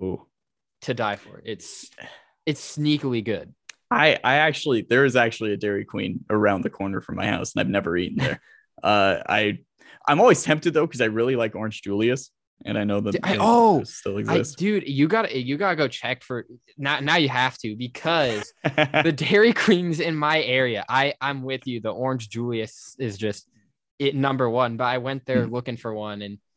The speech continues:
Speaker 2: this, California, you guys might still have 'em 'cause, you know, California, but go there, they're like, "Oh yeah, we don't have that anymore." I'm like, "Come on."
Speaker 1: <laughs>
Speaker 2: Dairy, you know, we're gonna look this up, right? Hold on. <laughs> What,
Speaker 1: Yeah.
Speaker 2: get, get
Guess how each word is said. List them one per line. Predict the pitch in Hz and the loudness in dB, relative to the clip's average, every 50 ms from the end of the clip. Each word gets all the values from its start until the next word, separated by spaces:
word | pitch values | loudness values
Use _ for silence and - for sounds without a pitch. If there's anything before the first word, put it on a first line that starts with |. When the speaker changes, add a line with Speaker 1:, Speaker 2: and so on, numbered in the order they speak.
| _ _ _ _ - | _ _ _ _ -8
Speaker 2:
this, | 131 131 - - _ - 123 | -8 -8 -8 -10 _ -18 -12
California, | - - 208 233 - - - 156 151 135 110 | -8 -6 -6 -6 -6 -8 -8 -8 -6 -6 -8
you | 107 117 | -8 -6
guys | 131 131 123 - - | -6 -6 -8 -8 -8
might | 123 117 117 | -8 -8 -8
still | - - 110 98 | -8 -10 -12 -8
have | 98 101 107 110 107 | -8 -8 -8 -8 -10
'em | 101 98 | -14 -16
'cause, | - 104 104 | -12 -12 -12
you | 101 98 104 | -10 -10 -12
know, | 104 95 92 | -14 -14 -12
California, | - - 107 101 - - 143 131 113 104 101 | -8 -6 -6 -6 -4 -6 -6 -4 -6 -8 -8
but | 104 123 120 - _ _ _ _ _ _ - | -6 -6 -6 -8 _ _ _ _ _ _ -2
go | - 214 254 262 | 2 4 4 6
there, | 208 208 180 165 156 - _ - | 6 4 4 4 2 0 _ -4
they're | 160 170 | -2 -2
like, | 170 170 - | -2 0 0
"Oh | 214 208 | 0 2
yeah, | 196 175 | 2 0
we | 160 175 | -2 -2
don't | 160 113 | -4 -4
have | 135 139 135 131 | -2 -2 -2 0
that | 123 120 | 0 -2
anymore." | 110 110 107 107 104 101 104 | -2 -2 -4 -6 -8 -8 -6
I'm | 113 123 131 | -6 -6 -4
like, | 123 117 107 - _ _ _ _ _ - - - - _ _ - 131 131 - _ _ _ _ _ - - | -4 -6 -6 -8 _ _ _ _ _ -12 -12 -12 -12 _ _ -20 -20 -20 -20 _ _ _ _ _ -18 -14
"Come | - - 196 180 160 147 | -8 -4 -2 0 0 0
on." | 127 117 113 110 107 104 104 104 _ _ _ _ _ - | 0 0 0 -2 -4 -4 -6 -10 _ _ _ _ _ -4
Speaker 1:
<laughs> | 131 - - - - - - - 370 - | -4 -4 -2 0 0 0 4 2 2 2
Speaker 2:
Dairy, | 135 143 156 156 147 135 - - - 453 - _ _ _ _ _ _ | 4 4 4 6 4 2 2 2 -2 -2 -2 _ _ _ _ _ _
you | 180 180 | -6 -2
know, | 185 180 170 156 - _ _ _ _ _ _ - - - | 0 2 0 0 -2 _ _ _ _ _ _ -8 -4 -2
we're | 143 190 | 0 2
gonna | 220 214 175 | 2 2 2
look | 143 151 170 | 0 -2 -2
this | - 151 123 - - | -2 -4 -6 -4 0
up, | 127 123 110 - - | 0 0 0 0 -2
right? | 117 117 117 120 - | -2 0 0 -2 -2
Hold | - - 131 120 | -4 -4 -4 -2
on. | 107 101 98 98 107 127 | -2 -4 -4 -4 -2 -2
<laughs> | 123 101 - - - _ _ _ _ _ _ - | -2 -2 -4 -8 -12 _ _ _ _ _ _ -4
What, | - 143 139 147 | 0 0 0 0
Speaker 1:
Yeah. | 156 147 - 143 | -2 -6 -4 2
Speaker 2:
get, | 131 175 165 156 | 4 4 4 4
get | 139 190 | 4 2